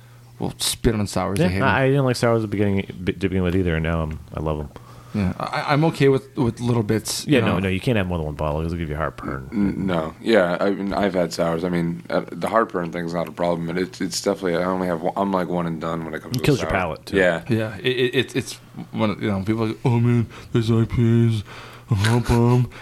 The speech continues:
Speaker 1: it kills my palate." Fuck you.
Speaker 2: <laughs>
Speaker 1: It's I P As
Speaker 3: I was wait-,
Speaker 1: badass.
Speaker 3: I, I was waiting for Mike to
Speaker 2: Fuck
Speaker 3: do that.
Speaker 2: you.
Speaker 3: <laughs> Fuck you.
Speaker 1: But
Speaker 3: Fuck off,
Speaker 1: sours,
Speaker 3: man.
Speaker 1: I can understand.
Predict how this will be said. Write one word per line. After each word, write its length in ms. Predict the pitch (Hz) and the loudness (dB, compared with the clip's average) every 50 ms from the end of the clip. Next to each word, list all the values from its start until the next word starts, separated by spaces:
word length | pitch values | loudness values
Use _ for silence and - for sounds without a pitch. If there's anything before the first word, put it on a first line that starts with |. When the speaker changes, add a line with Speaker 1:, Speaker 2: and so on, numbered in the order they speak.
| - - | -8 0
Speaker 1:
it 140 | - 110 98 | 0 0 2
kills 240 | - 131 123 120 117 | 4 4 4 6 6
my 140 | 120 120 113 | 6 6 4
palate." 500 | 101 - 113 113 117 120 120 123 131 - | 4 4 4 6 6 6 6 4 2 0
Fuck 640 | - - - - - - - - - - - - | -6 -14 -18 -14 -10 -10 -6 0 0 0 0 2
you. 220 | - 117 113 107 104 - | 2 2 2 4 4 2
Speaker 2:
<laughs> 60 | - - - - - 113 107 104 233 262 320 294 - - 427 - - 466 480 427 427 - - 403 392 - | 2 2 2 2 2 2 4 6 6 6 4 4 4 4 4 4 4 6 4 4 4 4 0 0 4 6
Speaker 1:
It's 380 | 277 - - - - 294 - 175 | 6 6 6 6 4 6 6 6
I 180 | 151 196 269 | 8 8 8
P 60 | 160 143 | 8 6
As 80 | 120 - | 4 2
Speaker 3:
I 200 | - - 165 165 | 6 8 10 10
was 80 | - 156 | 10 10
wait-, 160 | 165 170 143 | 8 8 8
Speaker 1:
badass. 180 | 117 110 - 131 | 6 4 4 6
Speaker 3:
I, 140 | 147 156 151 | 8 10 10
I 120 | 143 143 | 10 10
was 100 | 143 127 | 10 8
waiting 220 | 120 127 127 120 104 | 8 6 6 6 4
for 140 | 90 110 | 0 -4
Mike 220 | 101 98 98 90 85 | -2 -2 -2 -2 2
to 60 | 90 | 6
Speaker 2:
Fuck 180 | - - - 190 | 6 6 6 6
Speaker 3:
do 40 | 190 | 4
that. 80 | - | 6
Speaker 2:
you. 200 | 131 123 135 - | 8 8 8 8
Speaker 3:
<laughs> 0 | |
Fuck 580 | - - 330 302 - - - - - - - - | 6 6 4 4 4 4 2 0 0 -2 -2 4
you. 240 | 131 - - 202 - - - - - - - - - - - - - - - - | 4 4 4 4 0 -6 -10 -14 -14 -14 -14 -16 -16 -18 -20 -20 -20 -8 0 2
Speaker 1:
But 260 | 131 123 113 98 - - - - - - - | 2 2 2 0 -4 -14 -20 -20 -20 -16 -8
Speaker 3:
Fuck 120 | - - - | -4 -2 0
off, 60 | - | 4
Speaker 1:
sours, 460 | - 120 127 127 131 135 147 139 131 | 6 6 8 8 8 6 6 4 4
Speaker 3:
man. 60 | 131 113 | 4 4
Speaker 1:
I 80 | 123 117 | 4 4
can 160 | 120 117 110 | 4 4 4
understand. 520 | 107 104 104 104 - 107 104 101 101 95 | 4 2 0 0 0 2 2 2 0 0